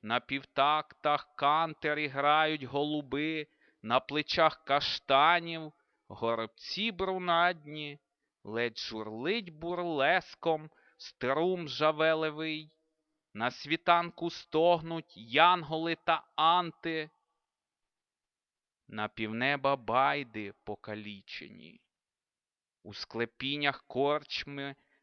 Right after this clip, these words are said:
вилинялі фрески, рекламують в шибках усе світ весни, і кутками обрій вирізняє рештки.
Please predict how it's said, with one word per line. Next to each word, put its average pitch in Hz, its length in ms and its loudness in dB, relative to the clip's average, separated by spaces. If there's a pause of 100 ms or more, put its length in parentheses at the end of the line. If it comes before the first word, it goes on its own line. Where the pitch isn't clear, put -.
вилинялі 185 1160 0
фрески, 127 1080 -2 (460)
рекламують 127 760 -2
в - 40 -6
шибках 147 760 -2
усе 147 260 -6
світ 143 460 -10
весни, 147 800 -6 (380)
і 120 100 -8
кутками 160 800 4 (100)
обрій 156 680 0 (240)
вирізняє 151 960 2
рештки. 147 920 0